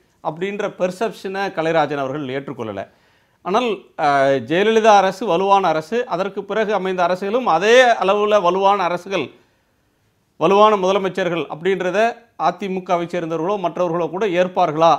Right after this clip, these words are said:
அப்படின்றது ஒரு விவாதத்துக்குரிய கேள்வி. ஆனா, ஒரு போராட்டம்னு வந்தா அந்த போராட்டத்தை முறியடிப்பது அப்படின்ற ஒன்று வரும்போது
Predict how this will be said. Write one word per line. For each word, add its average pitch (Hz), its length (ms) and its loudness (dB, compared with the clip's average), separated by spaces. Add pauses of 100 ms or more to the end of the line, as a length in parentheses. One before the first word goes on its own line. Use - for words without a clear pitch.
(120)
அப்படின்றது 156 420 -8
ஒரு 214 140 -6
விவாதத்துக்குரிய 170 600 -2
கேள்வி. 123 440 -16 (560)
ஆனா, 202 560 2 (480)
ஒரு 202 260 -2
போராட்டம்னு 269 640 4
வந்தா 185 480 -4 (180)
அந்த 185 260 -4
போராட்டத்தை 226 840 2
முறியடிப்பது 185 880 -2 (640)
அப்படின்ற 190 400 -4
ஒன்று 165 280 -4
வரும்போது 120 640 -4